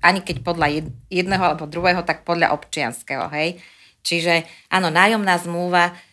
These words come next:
zasa veď nebudem kolegom, e, e, kolegom realitným maklérom vysvetľovať, ako je dôležité, ale ak ma počúva niekto z občanov alebo z ľudí, ktorí chcú ísť do nájmu, opäť moje odporúčanie je, zverte sa do rúk odborníkov,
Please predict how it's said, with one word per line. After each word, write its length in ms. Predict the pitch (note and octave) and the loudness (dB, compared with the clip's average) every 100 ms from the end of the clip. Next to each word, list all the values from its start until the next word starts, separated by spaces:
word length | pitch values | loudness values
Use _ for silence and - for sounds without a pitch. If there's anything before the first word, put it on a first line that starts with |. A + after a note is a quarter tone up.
| - | 0
zasa 320 | F3 F3 D#3+ | 2 2 0
veď 280 | D3+ D3+ - | -4 -8 -8
nebudem 320 | F3 F3 E3 | -6 -6 -6
kolegom, 520 | - E3+ E3 E3 D#3+ D#3+ | -4 -2 -2 -2 -4 -4
e, 80 | D#3+ | -4
e, 480 | D3+ D3 D3+ - - D#3 D#3+ _ - | -2 -2 -6 -6 -8 -10 -14 _ -20
kolegom 380 | - D#3+ E3 D#3+ | -6 -2 -2 -2
realitným 460 | D#3 E3 E3 D#3+ D#3+ | 2 2 2 -2 -4
maklérom 540 | D3+ D#3 - E3 D#3+ D3+ | -2 -2 -2 -2 -2 -4
vysvetľovať, 560 | D#3 - D#3+ E3 D#3+ | -8 -8 -6 -4 -2
ako 200 | - E3 E3+ | -2 -4 -4
je 80 | D#3+ | -6
dôležité, 520 | D#3 D#3 D#3+ D#3 E3 | -4 -4 -4 -4 -2
ale 180 | D#3+ D#3 | 0 2
ak 160 | D#3+ | 2
ma 140 | F3+ F#3 | 2 -2
počúva 440 | F3+ F3+ F#3 E3 | -2 -6 -4 -4
niekto 580 | D#3+ E3 E3 - E3+ D#3 D#3 _ _ _ | -4 -4 -8 -6 -2 -2 -4 _ _ _
z 380 | D3+ D3 - D3+ - | -8 -6 -4 -4 -4
občanov 880 | D#3 - - F3+ D#3 C3+ C3+ E3 F3+ - | -6 -8 -4 -2 0 -2 -2 -6 -10 -10
alebo 260 | E3+ D3+ | -8 -6
z 140 | D#3 D#3+ | -8 -6
ľudí, 260 | E3 D#3 D#3 | -6 -6 -10
ktorí 360 | - D#3 D3+ | -6 -6 -6
chcú 180 | - F3 | -8 -6
ísť 200 | E3+ D#3 | -6 -6
do 100 | D#3+ | -6
nájmu, 440 | D#3 D3+ C#3 C3+ C3 | -4 -4 -4 -6 -4
opäť 300 | - F3 E3+ | -4 -2 -4
moje 240 | E3 D#3+ | -2 -2
odporúčanie 680 | D#3 - D#3+ D#3 - D#3 D3+ D3+ | -2 -6 -12 -10 -8 -8 -8 -6
je, 120 | D#3 D#3 - - | -6 -8 -18 -14
zverte 400 | D#3+ E3+ F#3+ F#3 | -4 2 2 2
sa 180 | F#3 - | -6 -6
do 220 | D#3+ E3+ | -2 -2
rúk 260 | E3+ D#3+ D#3 | -2 -4 -4
odborníkov, 840 | E3+ D#3 D#3 D3 C#3+ - B2+ G#2+ | -6 -6 -6 -6 -8 -10 -8 -8